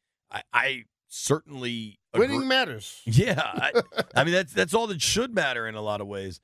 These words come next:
Speaker 1: But if, if you believe in maybe how things have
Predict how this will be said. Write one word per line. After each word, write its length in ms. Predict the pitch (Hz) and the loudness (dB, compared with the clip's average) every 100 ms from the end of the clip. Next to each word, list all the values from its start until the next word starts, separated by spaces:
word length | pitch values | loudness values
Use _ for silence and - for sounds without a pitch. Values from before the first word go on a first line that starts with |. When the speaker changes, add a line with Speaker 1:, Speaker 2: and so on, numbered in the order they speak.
| _ _ _ | _ _ _
Speaker 1:
But 220 | 151 165 160 | 6 6 2
if, 220 | 165 143 | -2 2
if 220 | 160 123 | 0 0
you 600 | 143 190 208 202 196 160 - _ _ _ _ _ _ _ _ _ _ | 0 0 0 0 -2 -4 -8 _ _ _ _ _ _ _ _ _ _
believe 720 | 131 135 151 180 180 175 147 - | 0 2 -4 -2 -2 -2 -6 -8
in 640 | 156 151 147 143 135 127 104 - _ _ _ _ _ - | -4 -2 -2 -2 -4 -6 -8 -14 _ _ _ _ _ 0
maybe 260 | 143 143 | 0 0
how 400 | 120 131 151 151 | 2 4 4 0
things 540 | 135 - 160 151 147 - | -4 -2 0 0 -4 0
have 380 | 127 107 90 | 0 0 -12